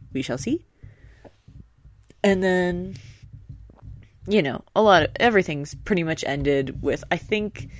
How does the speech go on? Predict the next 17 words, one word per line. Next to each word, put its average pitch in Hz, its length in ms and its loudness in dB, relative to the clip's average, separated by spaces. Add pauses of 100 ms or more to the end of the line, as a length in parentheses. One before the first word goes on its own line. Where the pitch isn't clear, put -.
(1000)
maybe 208 320 6
one 165 220 4
or 175 100 4
two 165 280 2
exceptions 147 840 -2
of 135 320 0 (1000)
on 143 180 0
their 143 140 4
last 131 320 -2
episodes, 131 600 -4
I 131 100 -2
guess. 135 360 -2 (960)
So 370 120 4
yeah, 415 340 6 (120)
let's 254 220 -8
start 269 360 0
on 240 280 -4